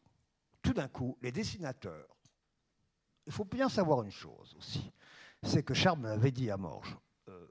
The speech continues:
il en avait plus que pour trois mois de son journal. Il ne savait pas com-, comment il pourrait payer son journal Charlie Hebdo au bout de trois mois.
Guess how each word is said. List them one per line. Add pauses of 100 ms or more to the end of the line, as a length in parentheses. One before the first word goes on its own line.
(120)
il
en
avait
plus
que
pour
trois
mois
de
son
journal. (320)
Il
ne
savait
pas
com-,
comment
il
pourrait
payer
son
journal
Charlie
Hebdo (220)
au
bout
de
trois
mois.